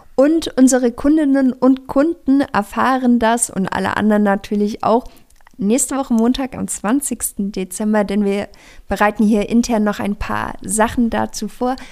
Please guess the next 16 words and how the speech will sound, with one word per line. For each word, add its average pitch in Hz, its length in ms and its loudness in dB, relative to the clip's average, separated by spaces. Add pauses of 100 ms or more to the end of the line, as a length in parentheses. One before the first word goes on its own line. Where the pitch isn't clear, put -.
(140)
Es - 120 -8
gibt 269 180 -2
ein 247 100 4
neues 226 280 4
Material 214 580 0
bei 214 200 0
Texip 240 560 -6
und 196 180 -6
zwar 208 320 -4
das - 380 -8
Puritex. 202 1000 -4 (380)
Das - 160 -6
Puritex 233 640 0
ist - 200 -4
richtig 233 560 -4
krass, 214 400 -4